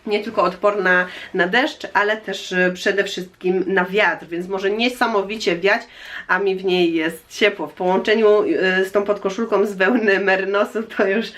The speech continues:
naprawdę mogłabym chyba tak chodzić nawet i całą zimę. Ona jest zwężana w talii, więc, więc mimo, że jest sportowa, to tutaj można ją sobie zwęzić i fajnie podkreśla talię. Ma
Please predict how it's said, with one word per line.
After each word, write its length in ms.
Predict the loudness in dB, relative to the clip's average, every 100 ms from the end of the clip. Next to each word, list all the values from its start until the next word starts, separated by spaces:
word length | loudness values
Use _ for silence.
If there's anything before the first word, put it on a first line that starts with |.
| -12 -10 -10 -12 0
naprawdę 440 | 0 2 0 0
mogłabym 560 | 0 0 2 0 2 2
chyba 420 | 2 2 2 2
tak 220 | 0 -4
chodzić 320 | -2 -2 -2
nawet 460 | 0 0 0 -2 -4
i 200 | -8 -8
całą 360 | -4 -2 0 -2
zimę. 300 | -4 0 0 0 -6 -12 -4
Ona 220 | 0 2
jest 180 | 0 0
zwężana 460 | 0 2 0 0
w 100 | -4
talii, 420 | 0 2 2 0
więc, 140 | -4 -4
więc 160 | -4 2
mimo, 280 | 4 6
że 120 | 4 2
jest 260 | 0 -4
sportowa, 460 | -4 -2 0 2 2
to 100 | 0
tutaj 280 | -2 0 0
można 300 | 0 2 2
ją 140 | 2
sobie 220 | 0 -6
zwęzić 400 | -2 -2 -2 -6
i 80 | -4
fajnie 340 | 0 0 -2
podkreśla 720 | -4 -6 -6 -2 -2 0 -2 0
talię. 420 | 2 0 0 -2 -4 -12 -16 -4
Ma 420 | 0 2 2 -2